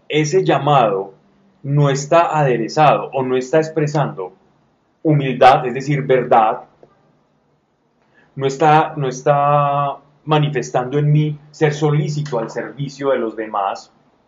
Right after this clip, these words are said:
Y tercero, si mi ánimo va cambiando todo el tiempo como una montaña rusa emocional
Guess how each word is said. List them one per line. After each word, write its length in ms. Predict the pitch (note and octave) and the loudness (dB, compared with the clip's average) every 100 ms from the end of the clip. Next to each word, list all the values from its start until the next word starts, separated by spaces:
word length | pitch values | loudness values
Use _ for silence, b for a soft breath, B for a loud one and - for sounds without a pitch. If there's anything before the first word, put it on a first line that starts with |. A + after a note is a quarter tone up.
| _ _ _ _ _ _ _ _ _ _ | _ _ _ _ _ _ _ _ _ _
Y 280 | - E3+ F3 | -8 -8 -4
tercero, 720 | D#3 C3 - D3 A#2 A2 - - _ _ _ _ _ _ | -2 -4 0 0 0 -4 -6 -16 _ _ _ _ _ _
si 400 | - D#3+ D3 D3+ | -8 -4 -4 -6
mi 260 | F3 D#3 D#3 | -2 2 2
ánimo 420 | D3 D#3+ F3 D3+ | 2 2 2 4
va 200 | C3+ B2+ | 4 4
cambiando 760 | D#3 D#3 D3+ D#3 D#3+ D#3+ D3+ D3+ | 0 -2 0 0 2 0 -2 0
todo 200 | D#3 D#3 | 0 0
el 140 | D3+ | -2
tiempo 380 | D3+ D#3 D3 D#3 | -4 -4 -4 -6
como 220 | C#3 B2+ | -8 -10
una 140 | B2+ C#3+ | -8 -8
montaña 480 | C3 A2+ A#2 C3 | -10 -6 -6 -4
rusa 340 | C3+ C#3 C#3 C#3 | -6 -8 -8 -8
emocional 800 | C3 A#2 A#2+ G#2+ G2+ F#2 F#2+ | -6 -8 -4 -4 -2 -4 -6